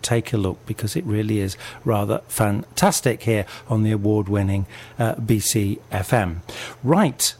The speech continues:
so we're a science show. If you haven't figured that out yet, I don't know what to say. Uh, we're looking at science in the news and behind the news, and we've already looked at quite a few things.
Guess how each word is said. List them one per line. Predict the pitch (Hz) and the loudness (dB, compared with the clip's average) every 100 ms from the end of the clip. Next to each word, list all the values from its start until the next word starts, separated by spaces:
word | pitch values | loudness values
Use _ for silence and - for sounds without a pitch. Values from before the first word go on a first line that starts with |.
| - | -10
so | - - 139 123 | 0 4 4 4
we're | - 190 160 | 2 4 4
a | |
science | - 147 123 - | 2 2 2 2
show. | - - 165 240 226 - - | 2 4 4 2 -2 -10 -10
If | 151 135 | -4 0
you | |
haven't | 131 135 | 2 2
figured | - 139 117 | 2 2 2
that | 113 113 | 2 2
out | 117 113 - | 2 0 -4
yet, | - 131 165 165 - - - - - - | 2 4 4 0 -6 -8 -12 -20 -16 -4
I | 117 | 0
don't | 113 113 | 0 0
know | 110 | 0
what | 107 123 - | 2 0 0
to | - | -2
say. | 113 - 110 120 123 - - - | 0 2 4 2 -2 -8 -10 0
Uh, | 113 | 2
we're | 113 127 | 4 2
looking | 123 113 | 2 2
at | 120 | 2
science | - 131 120 120 | 2 4 4 4
in | 139 143 | 4 6
the | 131 | 6
news | 131 135 131 | 6 6 2
and | 113 | 2
behind | 101 92 131 131 | 0 2 4 4
the | 127 | 4
news, | 131 135 120 | 4 4 2
and | 110 | 2
we've | 101 | 2
already | 120 113 101 | 2 2 0
looked | 104 - | -2 -4
at | - | -6
quite | - 120 | 0 0
a | 107 | 0
few | - 143 | 0 0
things. | - 104 | 0 -2